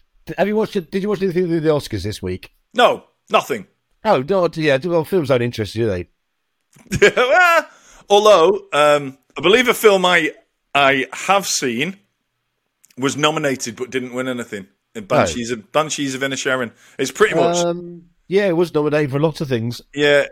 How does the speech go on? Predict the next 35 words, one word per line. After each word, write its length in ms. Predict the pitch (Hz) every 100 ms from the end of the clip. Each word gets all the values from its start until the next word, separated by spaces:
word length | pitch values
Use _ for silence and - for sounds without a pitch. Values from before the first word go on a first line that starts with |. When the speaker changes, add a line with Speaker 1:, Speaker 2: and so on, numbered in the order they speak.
| _ -
Speaker 2:
and 140 | 135
it 80 | 143
was 100 | 131
pretty 300 | - 185 165
much 240 | 151 135 -
the 180 | 135 -
only 680 | 147 143 139 135 135 123 117
film 680 | - - 131 127 117 110 101
that 120 | 113
I 140 | 117
have 140 | 113 -
seen 560 | - 123 110 92 85 _ _ _ _ _ _ _ _ -
in 260 | 107 107 104
the 80 |
past 460 | 101 110 98 - -
twelve 340 | - 101 95
months. 460 | 95 95 85 - -
So 360 | - 98 92 92 - _ _ _ -
it's 160 | 139 -
certainly 380 | 226 226 175
the 100 | 165
only 220 | 170 170 156
film 400 | 170 151 139 135
I've 420 | 135 139 127 -
seen 340 | - - 135 127
in 220 | 127 123
the, 200 | 123 123 -
uh, 100 | 120 -
the 120 | 127
time 380 | - 131 131 117
this 180 | 123 -
Os-, 220 | 110 -
these 260 | 123 123 117
Oscars 500 | 113 - 110 101 -
were, 320 | 110 104